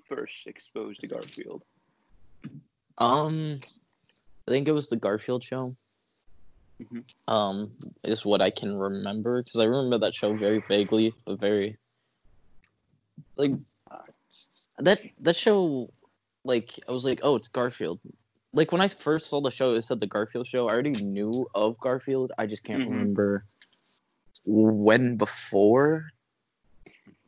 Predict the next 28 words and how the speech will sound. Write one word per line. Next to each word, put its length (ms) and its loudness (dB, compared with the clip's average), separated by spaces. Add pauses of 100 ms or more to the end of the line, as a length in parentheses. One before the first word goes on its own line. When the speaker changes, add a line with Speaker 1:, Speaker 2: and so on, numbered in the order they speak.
(100)
Speaker 2:
'Cause 220 2 (160)
you 100 -4
could 140 2
have 80 2
seen 160 0
him 160 -4
anywhere. 600 -4 (1000)
Speaker 1:
You 140 0
know, 100 2
I'm 160 -4
not 180 -4
gonna 120 -6
Speaker 2:
It's 80 -4
Speaker 1:
lie. 60 2
I 40 0
think, 440 -12 (320)
I 60 -2
think 560 -12
the 80 -8
two 180 -10
thousand 440 -4
four 220 -6
Garfield 480 -12
movie 420 -10
was 220 -4
probably 480 0
actually 360 -6
my, 320 -14